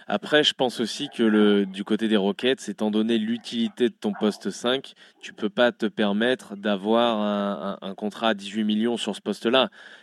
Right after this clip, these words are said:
Là, avec l'arrivée d'un Robert Covington qui va beaucoup plus matcher, on l'a, on l'a déjà vu, hein, même s'il a, il a distribu-, disputé, pardon, seulement, euh, quelques matchs pour l'instant,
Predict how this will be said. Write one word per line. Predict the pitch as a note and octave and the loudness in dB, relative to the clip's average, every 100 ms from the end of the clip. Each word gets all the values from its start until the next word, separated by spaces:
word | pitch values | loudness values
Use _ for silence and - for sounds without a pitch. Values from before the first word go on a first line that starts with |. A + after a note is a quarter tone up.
| _ | _
Là, | G#2 A#2 A#2+ G#2 - - | 0 4 4 2 -6 -16
avec | - G2+ G#2 - | -8 -2 -2 0
l'arrivée | A2 F#2 G#2+ G2+ A2+ A2 | 0 0 -2 0 2 0
d'un | G2 G2+ | -2 -4
Robert | F#2+ G2+ G#2+ G2 | -2 0 0 -2
Covington | G#2 G#2 G2+ G2 A2 G#2 F#2+ | -4 -4 -4 -2 0 0 -4
qui | - F#2 | -12 -6
va | G2 G2 | -4 -2
beaucoup | F#2 - | -4 -6
plus | F#2+ F#2+ - | -10 -8 -4
matcher, | G2+ - A2+ A2 G2+ F#2 | -2 0 2 2 2 0
on | F#2+ | -8
l'a, | F#2 E2 F#2+ - | -8 -10 -12 -14
on | F#2 | -14
l'a | F#2 | -14
déjà | F2+ F#2+ | -10 -8
vu, | F#2 G#2 G2+ | 0 2 2
hein, | F#2+ F2+ | 0 -4
même | F#2 | -8
s'il | F2+ - F#2+ | -8 -8 -6
a, | F#2 | -6
il | C2 F#2 | -6 -10
a | |
distribu-, | F#2 F#2 - G2 G2 - | -10 -14 -12 -8 -8 -8
disputé, | G#2 G2+ - - _ - A2 - A#2+ | -14 -12 -14 -20 _ -14 -8 2 2
pardon, | - G2+ G2 G2 - - | 2 0 0 -4 -8 -20
seulement, | - G#2 G2+ G#2+ G#2 G2 | -8 -4 0 2 2 0
euh, | F#2 | -2
quelques | A2 G2 A2 | -4 -2 0
matchs | A2 G#2+ | 0 -2
pour | - G#2 | -2 -2
l'instant, | G2 - C3 | -2 -2 -2